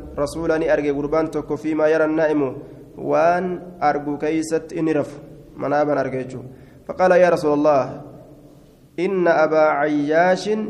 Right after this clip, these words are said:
يروي عنك كذا وكذا." "Abbaan Ayyaashii bara hadiisa akkana akkana sirraa odeysa," jedhee gaafate. Faqaala, "Sadaqa Abu Ayyaashin." Manaama keessatti deebisaa deebisee fi abbaan Ayyaashii dhugaa dubbate jedhe. Haaya.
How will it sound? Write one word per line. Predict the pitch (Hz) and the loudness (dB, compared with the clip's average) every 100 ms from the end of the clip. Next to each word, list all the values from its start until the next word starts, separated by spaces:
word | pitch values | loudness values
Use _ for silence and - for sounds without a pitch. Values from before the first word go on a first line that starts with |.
| - | -2
يروي | 147 151 143 | 0 0 0
عنك | 127 139 135 - - | 0 0 -2 -8 -10
كذا | 160 156 | -4 0
وكذا." | 131 123 113 110 - - - - - - | -2 -4 -8 -12 -16 -20 -20 -20 -18 -8
"Abbaan | 139 175 170 | -4 -2 0
Ayyaashii | 156 160 143 143 | 0 0 0 -2
bara | 147 | 0
hadiisa | 139 143 139 | 0 -2 -4
akkana | 143 143 | -4 -4
akkana | 135 143 135 | -2 -4 -6
sirraa | 135 127 | -6 -4
odeysa," | 123 123 123 123 | -4 -6 -8 -8
jedhee | 123 127 | -6 -6
gaafate. | 127 123 110 - | -6 -8 -10 -12
Faqaala, | 135 151 196 | -8 -4 -2
"Sadaqa | 202 220 214 | -2 -4 0
Abu | 196 196 | 0 2
Ayyaashin." | 190 196 190 165 123 - - - - - - - | 2 4 2 2 -6 -8 -14 -20 -20 -20 -20 -6
Manaama | 135 147 147 | -2 2 2
keessatti | 139 135 143 139 214 - - - - - - | 0 -2 -4 -6 -10 -10 -16 -20 -20 -20 -4
deebisaa | 147 156 151 180 | -2 -2 0 0
deebisee | 165 160 156 180 | 2 -2 -2 -4
fi | 185 180 | -2 -2
abbaan | 151 147 170 | -2 2 2
Ayyaashii | 143 156 160 156 143 | 2 0 -2 -4 -8
dhugaa | 143 143 | -4 -4
dubbate | 131 131 127 | -4 -8 -8
jedhe. | 120 - - - - - - - _ _ _ _ - | -10 -12 -16 -20 -20 -20 -20 -20 _ _ _ _ -6
Haaya. | 135 127 | -2 -2